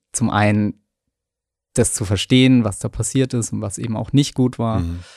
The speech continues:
Speaker 1: Und zum anderen find ich's dann schon total wichtig, auch die,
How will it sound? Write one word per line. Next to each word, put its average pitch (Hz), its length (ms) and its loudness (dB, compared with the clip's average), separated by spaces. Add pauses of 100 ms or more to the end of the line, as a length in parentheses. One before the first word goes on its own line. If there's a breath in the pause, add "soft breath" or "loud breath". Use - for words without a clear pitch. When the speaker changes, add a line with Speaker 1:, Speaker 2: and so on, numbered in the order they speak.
(260 loud breath)
Speaker 1:
Und 120 160 0
zum 117 140 2
anderen 117 280 4
find 117 220 2
ich's - 180 4
dann 120 240 2
schon 120 300 4
total 107 400 -2
wichtig, - 360 -6
auch - 360 -6 (160)
die, 120 260 -8